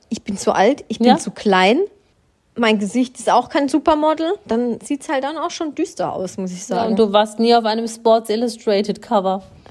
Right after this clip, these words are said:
Speaker 1: Richtig.
Speaker 2: <laughs>
Speaker 1: Ja. Oh Mann, ey.
Speaker 2: Ja.
Speaker 1: Das ist, der, der ist nur, das ist so peinlich, Alter.
Speaker 2: Ja, ich find das auch schon ein bisschen, es wirkt schon ein bisschen desperate, aber
Speaker 1: das ist so desperate. Und irgendwann, so in zwanzig Jahren, kommt seine große Beichte.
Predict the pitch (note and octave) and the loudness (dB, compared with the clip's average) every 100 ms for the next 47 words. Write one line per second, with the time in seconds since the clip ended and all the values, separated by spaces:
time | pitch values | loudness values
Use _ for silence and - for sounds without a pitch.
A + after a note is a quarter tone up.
0 | - C#4+ - A#3+ G#3 - A3 A3 A3+ - | -8 -8 -4 -4 -2 -2 -2 -2 -8 -12
1 | - - A3+ A3 A3+ A3+ A3+ F#3+ A3 - | -20 -14 -8 -6 -2 -2 -2 -2 -4 -8
2 | _ C#4+ D4+ D4 - - - F3+ G3 - | _ -4 -2 -2 -6 -16 -14 -14 -14 -16
3 | F#3 E3+ - - F#3 F3+ - G3+ G3 G3+ | -16 -16 -16 -16 -14 -12 -4 -2 -2 -6
4 | - - - A3+ - - - A3+ G#3+ G3 | -10 -8 -8 -8 -14 -16 -10 -6 -6 -10
5 | C4 A3 F#3+ F#3+ F#3 - F#3+ F3+ - F3 | -16 -10 -4 -2 -2 -2 -4 0 2 2
6 | - F3+ F3 F3+ F3+ A3 A3+ A3+ G3 F#3 | 2 -2 0 -2 0 0 0 2 2 2
7 | F#3 E3+ F3 - E3+ D#3 D#3 D#3+ E3+ - | 2 0 -2 -2 -2 0 0 0 -2 -8
8 | _ - - G3+ - B3 D4 F4 G3+ F#3+ | _ -20 -16 -14 -8 -2 -2 0 -4 -6
9 | - G3 G3 G3 C4+ D4+ B3+ B3 C#4 A#3 | -6 -4 -2 0 0 0 -2 -2 -2 -2
10 | G#3 - A3 A#3 A3 - A3 A#3 - A3+ | -4 -4 -4 -4 -6 -4 -4 -4 -4 -4
11 | A3 G3+ G3 - A#3+ A#3+ G#3 F#3 G3 - | -2 -4 -4 -2 0 0 -4 -4 -4 -6
12 | - F3+ | -10 -12